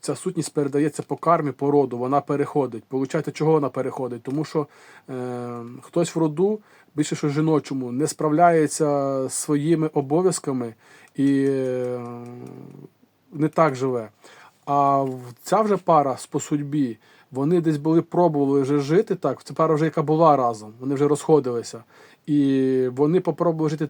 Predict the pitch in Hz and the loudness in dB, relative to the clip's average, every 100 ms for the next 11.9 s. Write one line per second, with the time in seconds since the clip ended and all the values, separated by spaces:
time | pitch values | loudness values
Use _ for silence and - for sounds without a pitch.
0 | - 175 196 190 156 156 151 156 156 151 | 0 2 2 -2 -6 -2 0 2 2 2
1 | 147 151 143 185 196 175 151 147 147 175 | 2 0 2 2 4 2 2 2 2 4
2 | 160 135 127 110 107 - _ 139 180 160 | 4 4 -2 -6 -12 -14 _ 0 2 2
3 | 165 156 170 143 151 151 180 190 156 - | 2 0 -2 -2 -2 -4 -2 0 -2 -4
4 | 139 147 156 147 151 156 165 147 127 165 | -2 0 0 -2 -2 0 0 0 0 -2
5 | 156 - 160 147 143 160 160 147 151 151 | -4 -4 -2 -2 0 2 2 2 0 -2
6 | 156 143 139 151 147 139 143 147 139 147 | 0 0 0 -2 -2 -2 0 0 0 0
7 | 123 107 120 _ - - - 117 170 160 | -2 -6 -16 _ -20 -20 -14 -2 0 0
8 | 156 151 147 143 160 185 175 151 135 - | 0 -2 0 -2 0 0 2 2 2 0
9 | 131 151 151 - 139 123 _ - - - | 0 2 0 0 -6 -6 _ -20 -14 -8
10 | 139 175 185 160 143 135 - 156 156 143 | -2 0 4 4 4 2 2 2 2 -2
11 | 131 151 143 143 135 135 131 117 | -2 0 0 0 0 0 -2 -10